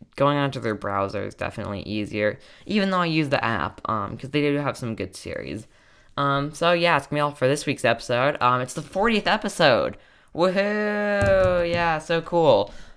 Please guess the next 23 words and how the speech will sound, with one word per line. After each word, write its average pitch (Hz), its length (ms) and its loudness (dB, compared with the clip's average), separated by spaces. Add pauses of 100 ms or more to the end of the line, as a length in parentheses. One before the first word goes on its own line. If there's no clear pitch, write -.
(160)
Um, 151 300 6
but 156 120 4
yeah, 127 160 10
seriously 143 400 2
though, 127 360 4
I, 113 200 -2 (200)
this 139 160 -2
is 127 140 -2
really 123 220 4
cool 117 220 4
getting 123 240 0
to 127 60 -6
the 123 100 2
fortieth 117 380 0
episode. 120 520 4 (320)
In - 60 -20
fact, 185 240 0
like, 175 120 0
another 175 320 2
month, 135 540 2 (160)
almost 170 360 0 (120)
two 147 200 -2
months, 95 460 -2